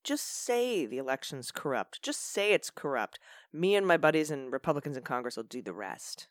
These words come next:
quote unquote. That was ten days before the insurrection that he said that. And then he said, "You know, Jeffrey Clark, if you don't, if you don't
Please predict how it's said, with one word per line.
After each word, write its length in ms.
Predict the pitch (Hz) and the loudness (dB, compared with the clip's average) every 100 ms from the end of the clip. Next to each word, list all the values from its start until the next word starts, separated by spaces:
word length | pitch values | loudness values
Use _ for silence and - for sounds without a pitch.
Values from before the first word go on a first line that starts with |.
| _ | _
quote 200 | - 147 | -2 -2
unquote. 340 | 131 113 120 - | -2 -6 -6 -2
That 100 | 180 | -2
was 100 | 170 | -2
ten 220 | - 196 | -2 2
days 180 | 180 143 | 2 2
before 260 | 131 - | 0 -2
the 80 | 131 | -2
insurrection 500 | 120 - 123 120 113 | -4 -4 -4 -4 -10
that 100 | 110 | -10
he 80 | 120 | -10
said 260 | - 95 - | -8 -8 -8
that. 180 | - - _ _ _ _ _ - | -12 -14 _ _ _ _ _ -2
And 140 | 180 185 | 2 4
then 100 | 190 | 4
he 120 | 185 | 2
said, 280 | - 170 175 - - - | 4 4 2 -20 -16 2
"You 80 | |
know, 100 | 202 | 4
Jeffrey 300 | 185 208 202 | 8 6 4
Clark, 520 | 175 220 226 175 - - - | 2 10 10 10 6 -12 -10
if 100 | - | -4
you 80 | 226 | 4
don't, 340 | 214 175 - | 6 6 2
if 100 | 156 | -4
you 80 | 233 | 6
don't 320 | 220 180 165 | 8 8 6